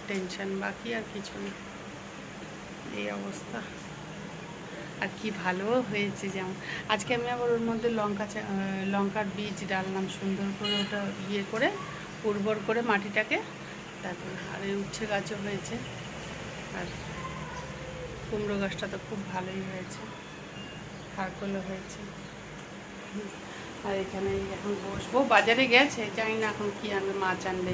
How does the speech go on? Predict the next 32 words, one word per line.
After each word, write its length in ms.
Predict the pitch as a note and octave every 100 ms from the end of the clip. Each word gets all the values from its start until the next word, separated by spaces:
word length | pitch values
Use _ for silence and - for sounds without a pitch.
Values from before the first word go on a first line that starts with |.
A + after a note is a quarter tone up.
| -
কী 60 | -
আনবে 280 | - F3 F3+
আবার। 220 | F3+ - - - - - - - - - - -
এটার 280 | G#3+ G#3 G3+
মধ্যে 200 | G3+ G#3 G3
ডিম 220 | A3 G#3+
ভেজেছে, 500 | G3+ G3+ G3+ - F3+
টুসি 280 | E3+ G3 G#3 F#3
ডিম 140 | G3 G3
ভেজে 260 | G3 G3 F#3+
নিয়ে 160 | G3 F#3
গেছে। 260 | F#3 F3 F#3+
আবার 140 | F#3+ F#3+
যদি 160 | G3+ G#3
কেউ 100 | G#3 G3+ G3
খায় 200 | G#3 G#3
ডিম, 180 | A3+ A3+
ওই 100 | G3+
জন্য 200 | G#3 G#3
রাখা 360 | G3+ F#3 F#3+
হয়েছে 300 | F#3+ F#3+ F3+
যে 160 | F3+ F#3
যেটা 300 | F#3 F#3+ F#3 E3+
ভেজে 220 | F#3 F#3
দেবে। 240 | F3 F#3 - - - - - - - - - - -
ঠিক 140 | A#3+
আছে, 340 | B3 - - -
চলো 240 | G#3+ A#3 - - -
সঙ্গে 200 | G#3 G3+
রেখে। 500 | G#3 A3 B3 - -
চিকেন 360 | A#3+ G3+ B3+ A#3+
কষছে, 460 | G3+ A3+ - -